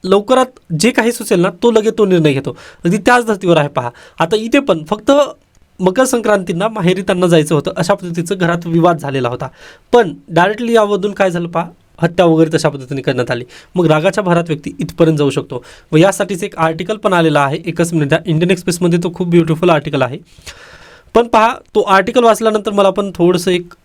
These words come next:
शॉक बसला की खरंच आपल्या देशामध्ये असं काही घडतं का? ओके, तर पहा, in a good faith. ओके, आता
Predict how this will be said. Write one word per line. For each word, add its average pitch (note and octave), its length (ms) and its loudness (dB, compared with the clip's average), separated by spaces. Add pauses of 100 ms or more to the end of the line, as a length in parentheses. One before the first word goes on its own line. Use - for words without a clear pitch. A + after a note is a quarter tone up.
(140)
शॉक G3 180 0
बसला E3 300 -2
की F3 320 -6
खरंच F#3 240 0
आपल्या D#3+ 220 2
देशामध्ये D#3+ 380 0
असं D#3 220 -4
काही D#3 200 0
घडतं C3+ 360 0
का? C3+ 140 -10 (480)
ओके, D3 220 -2 (360)
तर F#3 80 4
पहा, F#3+ 240 2 (460)
in F#3+ 80 4
a G#3+ 80 4
good F3+ 220 -2
faith. D3 320 -4 (340)
ओके, F3 220 0 (300)
आता D#3 180 0